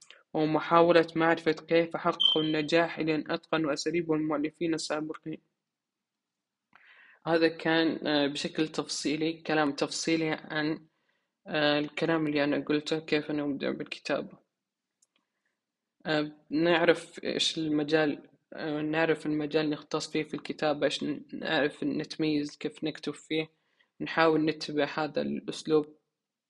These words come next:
نتميز في الكتابة عن الخيال والشخصيات الخيالية، نقرأ كتب في الخيال، نقرأ كت-، آه، مؤلفين أبدعوا في كتاب، في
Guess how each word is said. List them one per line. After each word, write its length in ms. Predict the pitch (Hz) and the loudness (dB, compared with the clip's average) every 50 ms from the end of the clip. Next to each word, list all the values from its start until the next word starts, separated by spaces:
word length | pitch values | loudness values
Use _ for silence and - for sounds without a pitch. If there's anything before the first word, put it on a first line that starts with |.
| _ _ _ - | _ _ _ -8
نتميز 540 | 165 156 - - 160 160 156 151 147 147 - | -8 -6 -4 -2 0 0 0 0 0 -2 -2
في 80 | 151 | -2
الكتابة 640 | 147 147 143 143 143 143 - - 160 160 151 151 147 | -2 -2 -2 -2 -4 -8 -6 -4 -2 -2 0 0 0
عن 220 | 143 143 147 147 | 0 0 -2 -4
الخيال 480 | 143 - - - 156 151 151 147 147 147 | -6 -6 -6 -4 0 2 2 2 2 0
والشخصيات 640 | 147 143 - - 147 - - - 151 151 147 147 143 | -4 -4 -6 -6 -8 -8 -6 -4 -2 -2 -4 -4 -8
الخيالية، 640 | - - 156 151 151 147 147 151 151 151 151 151 151 - - - - - _ _ - | -8 -4 -2 0 4 6 6 6 6 4 0 -2 -6 -10 -18 -20 -20 -20 _ _ -4
نقرأ 220 | 156 151 151 156 | -4 -2 -2 -2
كتب 320 | 147 - - 156 - - - | -2 -2 -4 -4 -4 -8 -12
في 180 | - - 160 | -4 -2 -2
الخيال، 640 | 151 147 - - 156 151 151 151 151 151 151 151 - - _ _ _ _ _ _ _ _ - | -2 -2 -2 -4 -2 0 0 0 0 -2 -2 -4 -6 -12 _ _ _ _ _ _ _ _ -6
نقرأ 480 | - 147 160 156 156 - 165 160 156 151 | -2 -2 0 0 0 0 0 2 2 0
كت-، 360 | 151 - - 160 160 - - | 0 0 -2 -2 -2 0 0
آه، 400 | 135 143 135 135 131 131 131 127 | 2 2 4 2 2 0 0 0
مؤلفين 880 | 135 151 147 - 147 156 151 151 147 - - - 165 160 156 143 - - | 0 0 0 2 2 2 2 0 0 -4 -6 -4 -2 -2 -2 -2 -2 -2
أبدعوا 360 | 156 156 151 147 151 143 143 | -4 -4 -4 -2 0 0 0
في 140 | - - 139 | -2 -6 -10
كتاب، 680 | 139 - - 160 151 147 139 - - 120 127 139 156 | -10 -6 -4 -2 0 0 0 0 0 -2 -4 -4 -8
في 600 | 156 - - - _ - 139 139 131 123 123 110 | -12 -18 -20 -12 _ -4 -4 -2 -2 -2 -4 -4